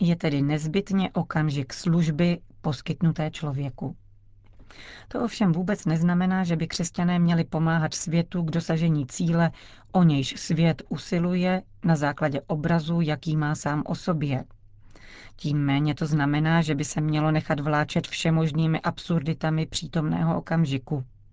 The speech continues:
Služba neznamená servilnost.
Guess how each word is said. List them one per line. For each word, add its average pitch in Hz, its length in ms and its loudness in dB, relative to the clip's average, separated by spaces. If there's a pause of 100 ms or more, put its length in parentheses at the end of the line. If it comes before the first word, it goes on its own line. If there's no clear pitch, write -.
(760)
Služba 190 580 2 (140)
neznamená 147 640 2
servilnost. 143 1000 -2